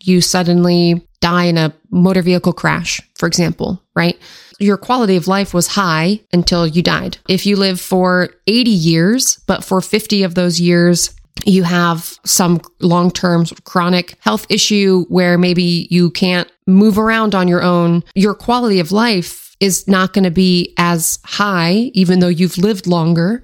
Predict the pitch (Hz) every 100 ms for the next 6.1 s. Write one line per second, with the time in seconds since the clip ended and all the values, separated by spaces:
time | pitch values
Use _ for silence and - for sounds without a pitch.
0 | - 185 - 175 170 160 170 170 170 -
1 | - 160 170 175 175 - 170 165 156 170
2 | 165 - 180 - 160 139 - 190 185 196
3 | 202 233 233 - - 185 - 165 165 165
4 | - 170 165 170 170 151 170 170 160 160
5 | 170 151 165 156 - 160 226 - 165 160
6 | 165